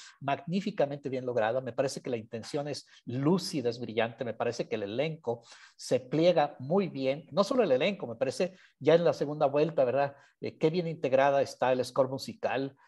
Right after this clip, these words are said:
eh, eh, la fotografía, s-, todos se supeditan a ese, eh, se, se, se, se quedan en el fondo detrás de ese tono grotesco, de ese tono, eh, casi absurdo, trompiano,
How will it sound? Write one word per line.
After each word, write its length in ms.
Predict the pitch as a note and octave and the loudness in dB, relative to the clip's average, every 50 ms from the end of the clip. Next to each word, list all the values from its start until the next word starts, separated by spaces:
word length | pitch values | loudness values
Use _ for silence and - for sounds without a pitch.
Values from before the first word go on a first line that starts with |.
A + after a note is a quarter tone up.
| _ _ _ _ | _ _ _ _
eh, 380 | - A2+ A2+ G#2+ G#2+ A2+ - - | -8 -4 -2 -2 -2 -2 -4 -4
eh, 300 | - A2+ G#2 G#2+ G#2+ G#2+ | -4 -4 -4 -4 -4 -4
la 80 | A2+ G#2 | -4 -4
fotografía, 540 | - B2 A2+ A2 G#2 A2+ A2+ - D3+ C#3+ C#3+ | -4 -4 -4 -2 -2 -2 -2 0 2 0 2
s-, 300 | - - - - - - | 0 -2 -10 -12 -2 6
todos 320 | - G#3+ C4 C4 C4+ - - - - - | 10 10 10 10 8 4 4 -4 -8 -2
se 140 | - D#3+ | -2 -2
supeditan 840 | - - - D#3+ - - D#3+ D3+ F3+ G#3+ - - - D3 B2 A2 - - _ _ - - - _ _ - | -2 -2 -6 -2 2 2 2 2 2 -2 -4 -2 -2 -2 -2 -4 -8 -18 _ _ -20 -20 -20 _ _ -2
a 160 | B2+ C#3 D#3 | 4 6 6
ese, 600 | F3+ G#3 G#3 - - A3 G#3 G3+ F#3 E3 - - - - - - - _ _ _ - | 6 6 6 4 4 4 6 6 6 2 0 -6 -20 -20 -20 -20 -20 _ _ _ -8
eh, 140 | D3 D3 D3 | -6 -6 -6
se, 260 | - - E3 D#3 E3 | -2 2 2 2 2
se, 180 | - - F3 D#3+ | 2 0 0 0
se, 420 | D#3+ - - - - E3+ E3 - | 0 -2 -8 -2 0 0 0 0
se 200 | - - F3 D#3+ | 2 0 2 2
quedan 260 | - G3+ A3+ B3+ A#3+ A3 | 6 6 6 6 4 2
en 80 | F3+ | -2
el 100 | E3 D3+ | -4 -4
fondo 400 | - - F3+ G3 A3+ G#3+ G3+ F#3+ | 0 4 4 4 4 4 2 0
detrás 460 | E3 F3+ - - E3 E3+ F#3 F3+ E3 | 0 0 0 2 2 2 2 2 2
de 100 | E3 D#3+ | 2 2
ese 200 | E3 E3 - E3+ | 2 4 2 -2
tono 340 | E3 - - D#3+ E3+ E3+ E3 | -2 2 0 0 2 2 0
grotesco, 760 | D3 C3+ B2+ B2 - _ - - E3+ D#3+ - - - - D3+ | 2 2 2 0 0 _ 0 0 0 0 0 -6 -4 -2 -2
de 80 | C#3 D3 | -2 -2
ese 140 | C3+ - C#3+ | -2 -4 -4
tono, 420 | - - D3 D3 D3+ D3 C#3+ C3 - - - - - _ - | -4 -2 -4 -4 -2 -2 -2 -2 -2 -8 -20 -20 -20 _ -4
eh, 320 | - B2 B2 A#2+ A#2+ A#2+ A#2+ | 2 4 4 4 4 2 2
casi 260 | - F3+ C#3+ - - D#3+ | 2 2 2 4 2 2
absurdo, 720 | B2 - - - - F3 F3 F#3 F3 D#3 C#3 D3 C3+ C#3 - | 2 0 -2 -4 2 4 4 4 4 4 6 4 4 4 4
trompiano, 1080 | D3+ C3 B2 B2 A#2+ A2+ - - - D3+ D#3 D#3 D3+ D#3 D3+ C#3+ C3+ B2+ A#2+ - | 2 2 2 0 -2 -12 -14 -8 -4 0 2 2 2 0 -4 -6 -6 -6 -6 -8